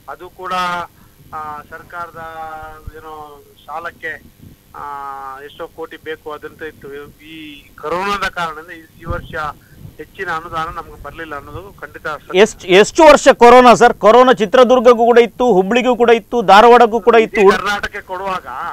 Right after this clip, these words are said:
Speaker 2: ಹಾ, ಉಡುಪಿಗೆ ಯಾಕೆ ಕೊರೋನಾ?
Speaker 1: ಅಲ್ಲ, ಅಲ್ಲ. ಹಿಂದುಳಿದ,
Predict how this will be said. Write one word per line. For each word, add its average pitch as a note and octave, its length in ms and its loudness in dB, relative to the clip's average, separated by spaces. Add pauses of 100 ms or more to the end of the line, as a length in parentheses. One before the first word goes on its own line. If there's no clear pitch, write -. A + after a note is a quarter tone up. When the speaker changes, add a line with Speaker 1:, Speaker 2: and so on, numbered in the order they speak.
(180)
Speaker 2:
ಹಾ, E3+ 120 2
ಉಡುಪಿಗೆ A#3+ 460 2
ಯಾಕೆ C#4 360 8
ಕೊರೋನಾ? A#3+ 340 6
Speaker 1:
ಅಲ್ಲ, A3 260 -4
ಅಲ್ಲ. F3 100 -10
ಹಿಂದುಳಿದ, - 1800 -20